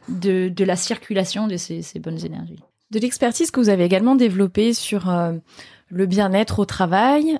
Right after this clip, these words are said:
Speaker 2: et, euh, et aussi la question du, du bonheur au travail.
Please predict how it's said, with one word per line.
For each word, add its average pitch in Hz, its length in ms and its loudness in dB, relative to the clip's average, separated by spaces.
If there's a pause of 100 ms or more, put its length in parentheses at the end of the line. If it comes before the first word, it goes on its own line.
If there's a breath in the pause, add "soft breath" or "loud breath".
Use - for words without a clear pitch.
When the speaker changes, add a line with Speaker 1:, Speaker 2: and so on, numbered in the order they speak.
(120)
Speaker 2:
et, 175 300 -2
euh, 156 140 -4
et 156 100 -8
aussi 151 240 -4
la 175 80 2
question 170 340 -6
du, 170 220 -4
du 165 160 -2
bonheur 208 480 2
au 196 80 2
travail. 196 760 0